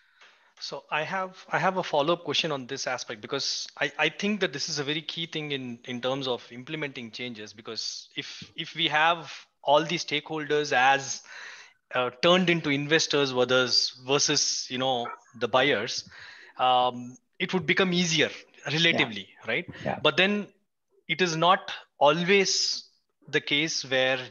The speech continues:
Speaker 1: you start the change right from the beginning point, and then you are involved in the, in the, at the starting point, and then you, you have the opportunity to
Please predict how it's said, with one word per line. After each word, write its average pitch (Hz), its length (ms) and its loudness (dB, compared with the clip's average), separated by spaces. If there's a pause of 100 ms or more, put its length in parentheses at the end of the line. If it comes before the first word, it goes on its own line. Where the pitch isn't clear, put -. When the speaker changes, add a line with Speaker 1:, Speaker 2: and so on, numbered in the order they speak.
Speaker 1:
you 131 160 -12
start 147 520 0
the 151 120 0
change 147 680 -2 (240)
right 147 240 4
from 151 220 0
the 127 240 -4 (300)
beginning 156 360 -2
point, 143 380 0
and 127 160 -2
then 131 120 -2
you 135 120 2
are 135 60 4
involved 143 440 2
in 143 160 -10
the, 127 220 -6 (540)
in 131 80 -12
the, 127 100 -6
at 123 100 -2
the 113 60 -10
starting 135 440 0
point, 143 220 0
and 135 160 -2
then 147 280 0
you, 139 360 -8 (360)
you 156 80 0
have 156 360 4
the 175 120 2
opportunity 160 680 2
to 147 320 -8